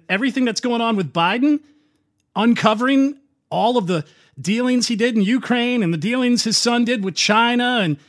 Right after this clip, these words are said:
all of these little pay-for-play things, all these different influence, uh, peddling and foreign agent, uh, influencing. It's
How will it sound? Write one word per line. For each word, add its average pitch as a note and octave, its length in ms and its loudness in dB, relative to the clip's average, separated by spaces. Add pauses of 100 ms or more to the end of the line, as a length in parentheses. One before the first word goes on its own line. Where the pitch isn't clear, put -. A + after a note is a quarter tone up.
(300)
all B3+ 260 2
of A#3+ 100 -2
these A3+ 260 -2
little G#3 280 -2
pay-for-play A#3 1040 -2 (280)
things, A#3 580 0
all G#3+ 160 0
these G#3+ 200 -2
different G#3+ 420 -4 (1000)
influence, A#3 720 0
uh, G3+ 360 -2 (340)
peddling A#3+ 540 0
and F3 120 0
foreign A#3+ 360 -2
agent, A3+ 500 -4 (580)
uh, - 260 -14 (300)
influencing. A#3+ 880 0 (1040)
It's - 400 -4